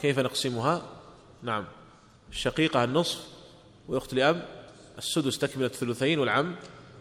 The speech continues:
الباقي. أحسنت. فإذن الأخت لأب تستحق السدس بهذين الشرطين، عدم المعصب لها وهو أخوها، ووجود أخت شقيقة وارثة للنصف فرضا. طيب، كلمة فرضا يعني هل لها معنى؟ نعم،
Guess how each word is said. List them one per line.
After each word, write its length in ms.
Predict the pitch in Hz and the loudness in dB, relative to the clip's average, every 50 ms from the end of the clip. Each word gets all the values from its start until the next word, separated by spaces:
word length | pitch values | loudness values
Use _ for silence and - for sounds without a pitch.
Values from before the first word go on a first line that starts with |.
| - - - - | -20 -18 -10 -8
الباقي. 500 | 120 117 110 113 104 92 - - 90 82 - - - - | -6 -2 0 0 0 -2 -4 -8 -10 -10 -12 -14 -18 -16
أحسنت. 320 | - - - 139 104 85 - - - - - - - - - - - - | -10 -6 -4 -4 -4 -6 -8 -18 -20 -20 -20 -20 -20 -20 -20 -20 -12 -4
فإذن 360 | - 131 139 151 180 202 190 - - - - - - - - - - - - | 0 2 2 2 2 2 -2 -8 -12 -16 -18 -20 -20 -20 -18 -18 -16 -10 -4
الأخت 260 | - 139 - - - | -4 -4 -2 -2 0
لأب 300 | 131 139 160 170 156 - - - - - - | 2 4 4 4 2 -2 -10 -14 -16 -18 -16
تستحق 400 | - - - - - 156 156 - | -14 -12 -8 -4 -2 -2 -2 -2
السدس 380 | - - - 143 143 156 147 - | -2 -4 -2 -2 0 -2 -2 -2
بهذين 460 | - 127 123 120 120 131 143 151 147 - - - - - - - - - - - - - - | -2 -2 0 0 2 2 2 0 0 -4 -8 -16 -18 -18 -20 -20 -20 -20 -20 -20 -18 -14 -10
الشرطين، 480 | 123 - - - 117 101 - 107 95 90 | -8 -6 -4 -2 -2 -2 -4 -4 -4 -2
عدم 200 | 101 131 147 139 | 0 0 0 0
المعصب 400 | 131 127 131 139 - - 123 117 | 0 2 0 0 0 0 0 0
لها 140 | 120 110 107 | 2 2 2
وهو 240 | 107 110 120 117 | 2 2 2 0
أخوها، 580 | 113 - - 135 151 160 175 190 190 - - - - - - - - - - | 0 0 0 2 4 4 4 4 2 -2 -10 -14 -16 -18 -18 -20 -14 -6 -2
ووجود 460 | 101 110 113 117 113 156 165 156 151 | 0 2 2 4 4 6 4 6 4
أخت 160 | 151 - - | 2 0 -2
شقيقة 520 | - - 120 - 139 151 165 165 170 131 113 | -4 -4 -2 0 0 -2 0 0 0 0 2
وارثة 440 | 113 120 131 139 147 143 135 139 | 4 4 4 4 4 2 2 0
للنصف 580 | 127 110 104 110 127 123 - - 135 135 147 151 - - - - - - - | -2 -4 -4 -6 -6 -6 -6 -4 -2 -2 -2 -4 -6 -12 -18 -20 -10 -2 0
فرضا. 340 | 127 127 117 98 95 85 - - - - - - - - - - - - - | 2 2 2 0 -2 -6 -8 -14 -18 -20 -20 -20 -20 -20 -20 -20 -16 -10 -8
طيب، 100 | 110 - | -8 0
كلمة 240 | - 196 214 226 202 | 4 6 6 8 6
فرضا 500 | - - 185 175 151 135 135 131 143 135 - - - - - - - - - - - | 6 8 8 8 8 6 4 0 0 -4 -8 -12 -14 -18 -18 -20 -20 -20 -14 -8 -6
يعني 240 | 98 110 113 113 | -6 -4 -4 -2
هل 220 | 104 131 156 165 160 | 0 2 2 4 4
لها 180 | 151 139 143 | 4 4 4
معنى؟ 320 | 131 131 135 127 147 175 160 | 2 2 2 2 2 2 4
نعم، 240 | 165 170 123 98 | 4 4 4 2